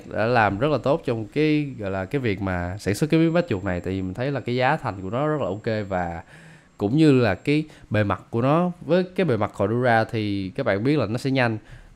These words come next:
so trên cái miếng bát chuột. Như các bạn thấy nãy giờ mình quay cái con Model O của mình thì các bạn thấy nó nhanh cỡ nào rồi. Thì đó, đây là cái video review cái miếng bát chuột M B C của mình và cảm ơn các bạn đã xem video này. Các bạn hãy nhớ like, share và subscribe để có nhận thêm nhiều cái,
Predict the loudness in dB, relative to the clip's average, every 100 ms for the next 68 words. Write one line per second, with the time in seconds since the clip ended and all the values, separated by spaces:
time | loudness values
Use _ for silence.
0 | -18 -2 2 2 0 -4 -4 -2 0 -2
1 | -2 -2 -4 -4 -4 0 2 2 2 2
2 | 2 2 0 0 2 2 0 0 0 0
3 | 0 0 -2 -4 -4 -4 -4 -2 -2 0
4 | -2 -2 -4 -4 -4 -4 -8 -12 -8 -8
5 | -8 -20 -20 -20 _ _ -4 2 2 4
6 | 4 4 0 0 0 2 0 0 -2 -2
7 | -2 -2 -4 -4 -2 -2 -4 -4 -4 -4
8 | -2 -4 -4 -6 -8 -8 -8 -4 0 0
9 | -2 -4 -4 -2 -2 -2 -4 -8 -12 -12
10 | -10 -8 -6 -4 -2 -2 0 0 0 0
11 | -2 -6 -10 0 2 2 0 -4 -4 -4
12 | -6 -6 -4 -4 -4 -4 -2 -2 -4 -6